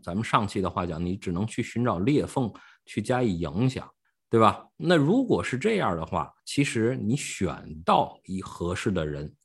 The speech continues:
更重要，因为成年人的话，只能被筛选，不能被教育。很多人的话，虽然说他，他已经思想上已经逐渐僵化了，已经变成了一个成年人了。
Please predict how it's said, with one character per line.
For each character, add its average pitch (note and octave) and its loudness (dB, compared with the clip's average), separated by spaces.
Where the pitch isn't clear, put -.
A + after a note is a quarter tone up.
更 G#2 -2
重 D#2 -6
要， C#2+ -12
因 F#3 4
为 A3+ 6
成 C#3+ -2
年 C#3+ 0
人 F2 0
的 F2 0
话， E2+ -4
只 E2+ -8
能 E2 -4
被 D3+ 0
筛 A#2+ 0
选， - -6
不 C3+ 2
能 F2 0
被 E2 -2
教 F#2 2
育。 B1+ -14
很 G2 2
多 D#3+ 10
人 A#2 6
的 A#2+ 2
话， A2 0
虽 - 2
然 C3 6
说 B2 2
他， - 2
他 - 2
已 G2+ 2
经 A#2 2
思 C#3+ 0
想 F#2+ 0
上 F#2+ -2
已 E2+ -2
经 F2+ -2
逐 G#2 -4
渐 A2+ 4
僵 C3 4
化 B2+ 4
了， C#2+ -8
已 E2 -8
经 F#2+ -2
变 C#3 2
成 G#2+ 0
了 F#2+ 0
一 - 0
个 G2 0
成 - -6
年 E2+ -2
人 C2+ -10
了。 C2+ -18